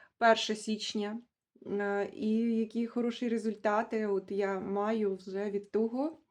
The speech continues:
е, від тієї маленької дії, яка відбулась першого січня. А все відбулось дуже спонтанно. Е, я йшла, е, додому з гостів і якось пішла трошки раніше, вийшла,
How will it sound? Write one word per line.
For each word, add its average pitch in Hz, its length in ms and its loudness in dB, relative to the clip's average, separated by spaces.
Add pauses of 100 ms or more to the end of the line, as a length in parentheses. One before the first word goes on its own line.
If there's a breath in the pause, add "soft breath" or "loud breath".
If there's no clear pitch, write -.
(540 loud breath)
е, 202 120 0
від 240 200 0
тієї 269 240 6
маленької 214 540 6
дії, 277 560 4
яка 240 300 -2
відбулась 269 520 -2
першого 247 400 -4
січня. 202 540 -10 (460 loud breath)
А 220 80 6
все 381 280 8
відбулось 285 320 4
дуже 226 260 0
спонтанно. 208 840 -4 (400 loud breath)
Е, 214 300 4
я 247 360 8
йшла, 220 680 2 (720 loud breath)
е, 208 40 -2
додому 359 680 4 (140)
з 254 140 -8
гостів 285 540 0 (960 soft breath)
і 294 300 4
якось 311 320 2
пішла 277 640 6
трошки 269 460 0
раніше, 277 480 4
вийшла, 233 880 6